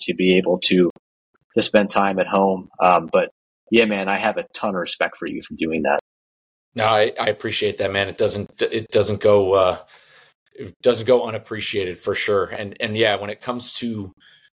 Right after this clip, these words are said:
Speaker 2: well, I think, you know, Hormozi, Alex Hormozi mentioned this once, is, is no, you know, sometimes the best, you know, uh, the best, it, one of the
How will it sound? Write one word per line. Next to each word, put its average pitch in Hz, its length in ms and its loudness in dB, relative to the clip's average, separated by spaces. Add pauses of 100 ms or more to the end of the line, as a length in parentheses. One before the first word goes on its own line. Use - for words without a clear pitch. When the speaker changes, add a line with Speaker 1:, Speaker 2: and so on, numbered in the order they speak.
(180)
Speaker 2:
well, 127 160 6 (120)
I 117 120 2
think, 131 240 -4
you 123 180 -4
know, 101 140 -2
Hormozi, 120 640 0
Alex 120 240 2
Hormozi 101 360 -4
mentioned 90 300 -8
this - 160 -6
once, 95 240 -2
is, 90 240 -4
is - 160 -4
no, 104 260 2
you 101 140 -8
know, 92 180 -8 (200)
sometimes 117 520 -2
the 98 100 -8
best, - 500 -6 (380)
you 110 100 0
know, 104 160 4
uh, 95 260 -4
the 104 180 -12
best, - 340 -2
it, 110 180 -12 (380)
one 123 140 2
of 127 60 4
the 113 220 2